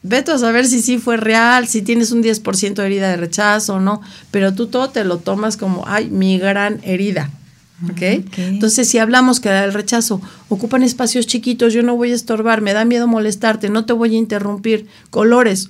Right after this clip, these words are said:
Speaker 1: usamos muchos colores oscuros. Muchos
Speaker 2: Mm.
Speaker 1: así que, o, o blanco o negro de plano, pero así muy discreto, así que ni me noten, ¿eh?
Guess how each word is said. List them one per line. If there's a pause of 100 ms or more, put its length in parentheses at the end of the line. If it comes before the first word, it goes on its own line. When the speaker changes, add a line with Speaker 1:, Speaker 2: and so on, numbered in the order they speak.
Speaker 1:
usamos
muchos
colores
oscuros. (1160)
Muchos
Speaker 2:
Mm.
Speaker 1:
así
que,
o,
o
blanco
o
negro
de
plano,
pero
así
muy
discreto,
así
que
ni
me
noten,
¿eh?